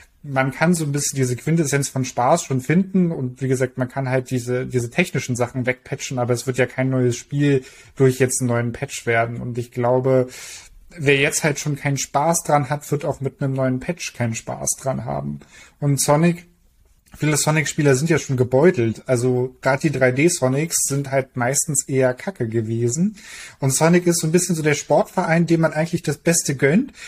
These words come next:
der aber nie aus der Kreisliga irgendwie so wirklich rauskommt. So, der kämpft sich immer hoch und man wünscht ihm wirklich das Beste, aber im Endeffekt ist es halt doch dann nicht gut genug. So, und trotzdem gibt's halt eine gewisse Sympathie, gerade für Sonic, gerade für Leute, die irgendwie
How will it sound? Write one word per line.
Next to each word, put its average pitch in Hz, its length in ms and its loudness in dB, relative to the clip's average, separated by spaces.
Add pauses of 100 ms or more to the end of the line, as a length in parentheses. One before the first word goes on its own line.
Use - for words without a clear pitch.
(140)
der 160 140 6
aber 165 160 6
nie 185 140 8
aus 190 120 4
der 170 100 2
Kreisliga 139 560 0
irgendwie 135 300 2
so 143 160 -2
wirklich 143 320 -4
rauskommt. 135 640 0
So, 143 100 -4
der 156 140 2
kämpft 247 320 -2
sich 185 160 -2
immer 170 200 2
hoch 180 240 2
und 165 60 -4
man 156 220 0
wünscht 226 280 0
ihm 185 80 4
wirklich 175 180 0
das 160 140 -2
Beste, 180 260 0
aber 156 120 2
im 175 80 -8
Endeffekt 170 440 -2 (340)
ist 190 160 4
es 165 160 0
halt 151 220 -2
doch 160 160 0
dann 147 560 -2
nicht 156 320 -2
gut 156 260 -4
genug. 147 560 0
So, 120 240 -2
und 120 280 -2
trotzdem 147 340 -4
gibt's 147 160 -4
halt 156 120 -2
eine 143 100 -2
gewisse 147 340 0
Sympathie, 139 500 -2
gerade 143 220 0
für 139 140 -6
Sonic, 147 340 -2
gerade 139 240 0
für 135 120 -8
Leute, 135 220 -2
die 127 120 -4
irgendwie 131 360 0